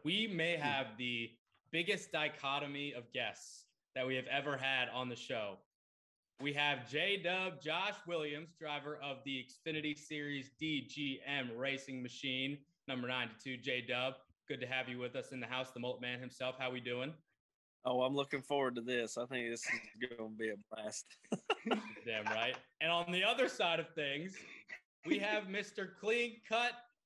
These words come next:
Speaker 1: Aussie Scott McLaughlin. I, I was actually talking, Scott, in the chat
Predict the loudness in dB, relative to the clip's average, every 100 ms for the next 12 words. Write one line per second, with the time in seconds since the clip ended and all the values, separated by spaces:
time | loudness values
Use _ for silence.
0 | _ -2 -2 -2 -10 -12 -16 0 4 4
1 | 2 -4 -2 0 0 0 -2 -6 -4 -6
2 | -2 -4 -2 -4 -6 -8 -2 -2 -2 -6
3 | -2 0 0 -4 -8 -4 0 0